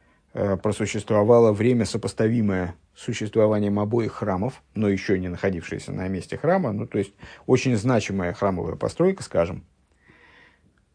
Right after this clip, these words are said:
сопоставимая по своим свойствам и по своему харак-, по характеру своего существования и по степени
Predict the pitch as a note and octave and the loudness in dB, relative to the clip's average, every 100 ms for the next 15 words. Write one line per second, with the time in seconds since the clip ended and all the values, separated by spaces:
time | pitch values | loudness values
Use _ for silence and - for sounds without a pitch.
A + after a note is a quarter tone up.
0 | _ - A#2 - A2+ G2+ C3+ C3 A2 - | _ -2 0 2 2 4 6 6 4 2
1 | G#2 G#2+ G2+ G#2+ G#2 F#2+ F#2 - - - | -2 0 0 2 0 -2 -6 -14 -16 -2
2 | G#2 B2 - A2 G#2 F#2+ F2 G2 F#2 F#2+ | 2 2 2 0 0 -4 -8 -6 -4 -4
3 | - G2+ G2 - A2 A#2 A2 - G2 - | 0 0 0 -6 -2 2 2 0 -6 -4
4 | G#2+ G#2 G2 - G#2 G2+ C#3+ D3 A2+ G#2 | -4 -4 -6 -4 0 2 2 4 2 0
5 | - E2+ - A2 F2+ E2+ D2+ | -2 -6 -4 -4 -4 -10 -12